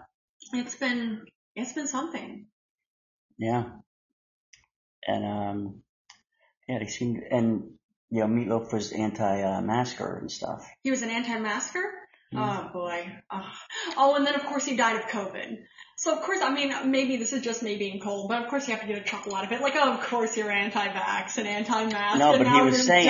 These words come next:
Speaker 1: dying of it."
Speaker 2: but he was saying how, uh, you know, you can't shut down the economy over it and stuff like that. And I get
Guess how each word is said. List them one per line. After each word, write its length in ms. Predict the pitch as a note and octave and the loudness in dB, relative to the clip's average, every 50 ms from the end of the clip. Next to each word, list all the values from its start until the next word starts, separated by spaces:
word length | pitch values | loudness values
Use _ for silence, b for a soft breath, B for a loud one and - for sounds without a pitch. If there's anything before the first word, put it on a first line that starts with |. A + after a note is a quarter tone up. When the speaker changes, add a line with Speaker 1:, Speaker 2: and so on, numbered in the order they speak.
| - B2 | 8 8
Speaker 1:
dying 400 | B2 A#2 - G#2 G2+ - G3 G3 | 6 4 4 2 0 -2 -2 -2
of 160 | F#3+ - - | -2 -2 2
it." 20 | C3 | 2
Speaker 2:
but 140 | B2 A#2+ | 4 4
he 100 | B2+ B2+ | 4 4
was 200 | B2 A#2+ A2+ - | 4 2 2 2
saying 380 | - D#3 D3+ C#3+ B2+ A#2 A2 G#2+ | 2 2 4 4 4 4 2 2
how, 340 | G#2 A2 A2+ G#2+ G2+ G2 G2+ | 2 2 4 2 2 2 2
uh, 260 | G2+ G2 G2 F#2+ F#2+ - - - - - B B B B B B B B B _ _ _ _ - - | 2 2 2 2 0 -2 -8 -12 -14 -14 B B B B B B B B B _ _ _ _ -18 -6
you 120 | - B2 A#2+ | -2 0 2
know, 60 | A2+ | 4
you 140 | A2+ A2 A2 G#2+ - | 2 2 0 0 0
can't 200 | B2+ A#2 - - | 0 0 0 0
shut 200 | - A#2+ A2 G#2+ | 0 0 2 2
down 180 | G#2+ F#2+ G2 | 2 0 2
the 120 | G#2 G2 G2 | 0 -2 -4
economy 580 | F#2+ - A#2+ A#2 A#2 A#2 A2+ A2 A2 A2 A2 | -4 -2 0 2 2 2 2 2 0 0 2
over 320 | G#2+ G#2+ A2 G#2 G#2 A2 G#2+ | 2 2 0 0 0 0 0
it 120 | G#2 - - | 0 0 -2
and 80 | G2+ - | -4 -4
stuff 180 | - G#2 G2 - | -4 -6 -4 -4
like 180 | G2 F#2 G2 | -4 -2 0
that. 120 | G#2 G2+ B2 | 0 0 2
And 80 | C#3+ | 2
I 80 | C#3 B2+ | 0 0
get 220 | - A2+ G#2 - | 2 -2 -2 -2